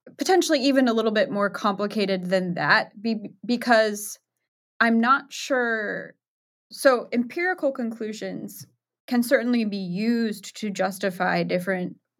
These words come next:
policy attitudes or positions, but I don't think they really often or maybe ever, not, I don't wanna say ever, I don't know if they often necessitate any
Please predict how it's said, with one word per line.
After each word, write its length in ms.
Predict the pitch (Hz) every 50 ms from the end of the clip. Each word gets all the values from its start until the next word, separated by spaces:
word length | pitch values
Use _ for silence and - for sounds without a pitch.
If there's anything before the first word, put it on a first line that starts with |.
| _ _ -
policy 540 | - 214 202 202 202 202 196 - 196 175 170
attitudes 580 | 165 170 170 170 175 175 - 180 175 175 -
or 80 | 180 175
positions, 760 | 175 - 185 175 196 196 190 - 185 - - - 202 208 - _ - - - - - _ _ _ _ _ _ -
but 220 | 247 240 - _ - -
I 80 | 240
don't 300 | 226 247 254 294 311 302
think 280 | 294 302 277 262 - -
they 320 | 226 214 208 208 208 196 190
really 680 | 196 196 202 214 208 196 196 196 185 180 175 - - _ _ _ _ _ _ _ _ _ _ _ _ _ _ _
often 500 | - 190 196 208 208 - - 233 233 233
or 380 | 214 196 185 - - - - - _ _ _ _ _ -
maybe 440 | - 214 208 208 196 196 196 185 190 190 -
ever, 400 | - 208 202 196 196 196 196 - -
not, 200 | 208 196 175 -
I 60 | - 170
don't 80 | 170
wanna 100 | 175 175
say 120 | 175 175 -
ever, 260 | - - - - - - - - - - -
I 40 | 269
don't 100 | 311 339
know 60 | 320
if 60 | 320
they 120 | 320 269
often 380 | 233 214 233 226 233 233 226 226
necessitate 680 | 208 208 208 - 202 208 208 214 214 214 - 196 185 -
any 260 | - 190 190 185 190